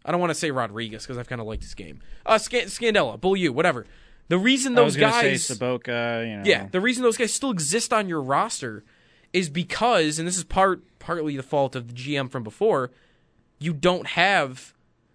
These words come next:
Speaker 1: that great young talent that is pushing them out the door. Those young guys have s-, had their struggles. Nylander now is just finally having a pretty good A H L season.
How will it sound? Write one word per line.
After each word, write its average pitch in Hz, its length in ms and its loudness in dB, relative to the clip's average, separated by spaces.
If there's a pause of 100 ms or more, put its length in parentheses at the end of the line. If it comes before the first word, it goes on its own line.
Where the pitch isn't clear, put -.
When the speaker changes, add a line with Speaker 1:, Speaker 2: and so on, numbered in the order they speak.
(120)
Speaker 1:
that 156 220 2
great 156 340 0
young 151 300 -2
talent 165 500 -2
that 151 140 2
is 139 220 -6 (420)
pushing 220 480 2
them 185 220 2
out 180 200 2
the 170 60 -4
door. 175 400 2 (880)
Those 233 320 6
young 240 200 4
guys 220 320 2
have 190 200 4
s-, - 180 -6
had 180 200 4
their 175 100 0
struggles. - 600 -2 (360)
Nylander 208 640 2
now 190 340 2
is 170 100 0
just 196 180 -4
finally 233 520 0
having 214 340 2
a 180 100 -2
pretty 196 320 -2
good 185 160 0
A - 20 -2
H 180 280 2
L 165 100 0
season. 151 480 -2